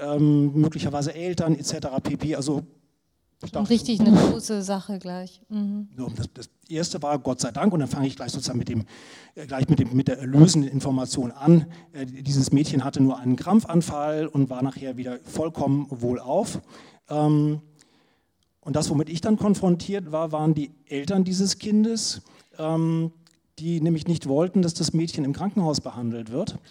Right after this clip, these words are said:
Speaker 1: Weil das war gerade keine Krankheitsgeschichte, sondern das war ein Zauber, der gegen das Mädchen ausgesprochen worden ist, also eine Voodoo-Geschichte. Und deswegen, ähm, bringt Krankenhaus nichts. Das heißt, meine Aufgabe war es plötzlich, äh,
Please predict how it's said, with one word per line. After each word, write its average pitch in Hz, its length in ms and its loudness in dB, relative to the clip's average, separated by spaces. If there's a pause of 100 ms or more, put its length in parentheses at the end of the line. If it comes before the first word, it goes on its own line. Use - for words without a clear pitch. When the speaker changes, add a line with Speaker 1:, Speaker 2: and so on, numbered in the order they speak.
(540)
Speaker 1:
Weil 156 380 -4
das 139 300 -10
war 160 160 -2
gerade 160 260 -2
keine 143 240 0
Krankheitsgeschichte, 165 1080 -2
sondern 151 360 0
das 143 220 -4
war 147 180 -4
ein 143 180 0
Zauber, 165 380 0
der 139 100 -4
gegen 131 240 0
das 123 160 -2
Mädchen 131 320 0
ausgesprochen 123 840 -6
worden 135 260 -4
ist, 202 240 -4
also 127 160 -10
eine 127 240 -2
Voodoo-Geschichte. 139 840 -2 (720)
Und 151 520 6
deswegen, 156 600 4 (100)
ähm, 147 440 4 (540)
bringt 151 220 4
Krankenhaus 117 560 -2
nichts. 101 300 -6
Das 127 160 -4
heißt, 135 160 -4
meine 185 180 2
Aufgabe 165 420 0
war 143 140 0
es 160 80 -2
plötzlich, 156 560 0 (360)
äh, 143 340 -2